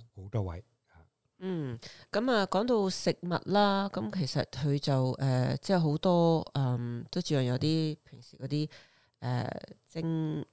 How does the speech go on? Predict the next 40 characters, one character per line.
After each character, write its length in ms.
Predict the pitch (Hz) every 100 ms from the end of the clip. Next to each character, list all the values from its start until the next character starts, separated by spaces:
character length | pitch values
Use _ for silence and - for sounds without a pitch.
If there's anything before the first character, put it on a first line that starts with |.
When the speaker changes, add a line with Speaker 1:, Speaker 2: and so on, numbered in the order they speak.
| _
Speaker 2:
即 100 | 170
係 60 | 160
啲， 420 | 160 156 151 - - - _ _ _ _ -
嗰 100 | 151
啲 40 | -
蒸 200 | - 165
嘅 60 | 143
點 240 | 123 135
心 240 | - 165 151
啦。 340 | 147 139 139 - - _ _ _
咁 140 | - 233
但 140 | 180
係 0 |
呢， 140 | 208
就 300 | 202 143 139 - -
當 180 | 208
佢 100 | 202
出 160 | 165 214
到 120 | 190
牛 100 | 139 113 127
脷 200 | 131 135
酥 300 | 170 165 160
呢， 100 | 156
就 160 | 131 127
好 80 | 156
似 120 | 143 135 135 -
好 120 | 151
多 80 | 180
人 80 | 143
好 60 | 185
瘋 100 | 175
狂， 240 | 175 151 117
因 100 | 156
為 260 | 160 131 -
<laughs> 160 | 135 -
我 100 | 160
哋 140 | 143
其 100 | -
實 160 | 117 120
喺， 240 | 127 147